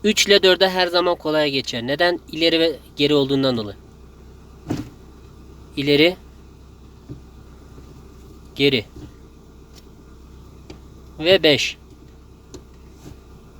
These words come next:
Tamam. Beş de kolay geçti, anlamadım. Geri vites de en zorlardan bir tanesidir.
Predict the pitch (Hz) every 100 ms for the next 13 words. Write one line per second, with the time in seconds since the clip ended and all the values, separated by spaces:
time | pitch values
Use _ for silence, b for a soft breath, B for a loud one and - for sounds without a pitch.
0 | - - - - - - - - - -
1 | - 185 147 104 - - - - - -
2 | - - - - - - - - - -
3 | 117 160 143 - 131 131 127 120 113 107
4 | - 156 135 117 127 170 - B B B
5 | B 147 127 156 226 220 - 196 - 180
6 | 196 - - - 175 190 190 170 165 156
7 | 143 139 147 196 185 180 - 175 180